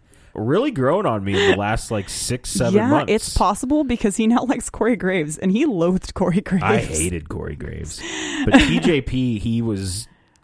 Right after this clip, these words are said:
Speaker 1: amazing. I did love that when he, he dabbed.
Speaker 2: Okay.
Speaker 1: <laughs> Daniel Bryan called it a dubstep, and Mauro Ranallo just laughed at him.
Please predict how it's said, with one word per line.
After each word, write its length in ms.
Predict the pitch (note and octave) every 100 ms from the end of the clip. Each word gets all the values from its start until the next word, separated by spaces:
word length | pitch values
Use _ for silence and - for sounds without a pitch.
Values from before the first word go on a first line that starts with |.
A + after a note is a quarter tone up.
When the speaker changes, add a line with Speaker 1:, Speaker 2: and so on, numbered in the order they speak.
| _
Speaker 1:
amazing. 520 | G#2 G2 F#2 F#2+ F#2 F2
I 100 | F#2
did 260 | G2+ A2+ A2+
love 340 | A2 G2+ G2+
that 240 | G2+ F#2+ -
when 240 | G2 F#2+
he, 240 | - G2 D#2+ - - - _
he 500 | - - - - C#3+
dabbed. 760 | C#3 G#2 G#2 B2 C3 A2+ G2+ G#2 A2+ - -
Speaker 2:
Okay. 500 | A3+ A3+ C4 B3+ G3 A#3
Speaker 1:
<laughs> 1160 | G5+ - - - - - - - - - C4+ -
Daniel 400 | F#3+ E3+ G3 F3+
Bryan 640 | F3 F#3 D#3+ G#3 D#3+ E3 -
called 280 | E3+ D#3+ E3
it 120 | D3
a 80 | C3
dubstep, 880 | A#2 G#2+ C3 C#3+ C3 - A2 G2 G#2+ - - - -
and 280 | B2+ B2 A2+
Mauro 520 | E3 C#3+ C3+ D#3+ E3 D3
Ranallo 380 | C3+ C3 C3
just 220 | A#2+ A#2+ G#2
laughed 480 | F#2+ F#2+ G2+ - G#2+
at 100 | E2
him. 280 | G2 E2